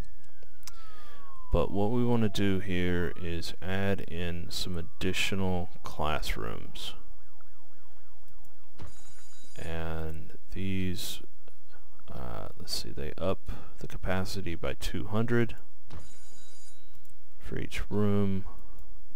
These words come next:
And that's gonna get us up another eight hundred,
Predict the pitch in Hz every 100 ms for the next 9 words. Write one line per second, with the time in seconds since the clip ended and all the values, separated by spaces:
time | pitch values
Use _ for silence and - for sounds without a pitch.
0 | - - - - - - - - - -
1 | - - - - - - - - - -
2 | - - - - - - - - - -
3 | - - - - - - - - - -
4 | 82 85 92 - - 90 82 - 85 78
5 | - 85 90 78 85 78 - 92 95 -
6 | 98 90 87 87 90 -